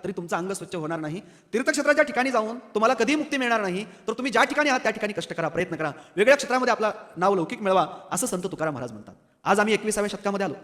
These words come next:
विज्ञानाची, इन्फॉर्मेशन टेक्नॉलॉजीची, संगणकाची भाषा बोलतो. तरी देखील एखाद्या व्यक्तीचं निधन झाल्यानंतर आपण काय करतो?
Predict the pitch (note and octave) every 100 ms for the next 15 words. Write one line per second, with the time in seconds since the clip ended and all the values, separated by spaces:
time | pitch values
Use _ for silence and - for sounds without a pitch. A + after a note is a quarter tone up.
0 | - C#3 D#3 G#3 G3+ A3 F#3 G3+ G3+ G3
1 | F#3+ G3+ G3 G3+ A3 - - G#3 A3 G#3
2 | G#3 G3 F#3 G3+ F#3+ D#3 - - - B3
3 | A#3 G#3+ D#3+ - F#3 G#3+ C4+ A#3+ B3 C#4+
4 | A#3 B3+ A#3+ A3+ A3+ A#3+ B3 C4 A#3+ F#3+
5 | F3